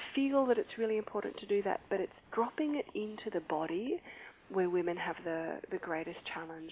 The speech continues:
And yet, the feminine body is this exquisite,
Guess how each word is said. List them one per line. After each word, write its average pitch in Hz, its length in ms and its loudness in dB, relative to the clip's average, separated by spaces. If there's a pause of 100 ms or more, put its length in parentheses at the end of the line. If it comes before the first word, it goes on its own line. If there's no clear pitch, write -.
(120)
And 180 300 -4
yet, 254 400 6 (760)
the 190 60 -4 (160)
feminine 214 840 4
body 202 800 4
is - 80 -
this 180 160 0 (400)
exquisite, 240 1300 4